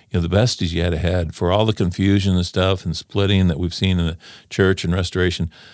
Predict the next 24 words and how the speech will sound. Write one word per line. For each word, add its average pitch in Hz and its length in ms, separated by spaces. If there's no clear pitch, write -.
God's 113 260
promises 101 640
are 80 80
still 92 320
on 85 180
track. 90 380
And 90 120
Le-, 107 260
Lehi 107 420
saw 92 280
well 87 280
beyond 90 540
the, 85 160
the 95 500
issues 92 380
of 80 100
our 92 180
day 85 300
to - 140
see 101 320
this 87 260
word 101 260
go - 120
back. - 340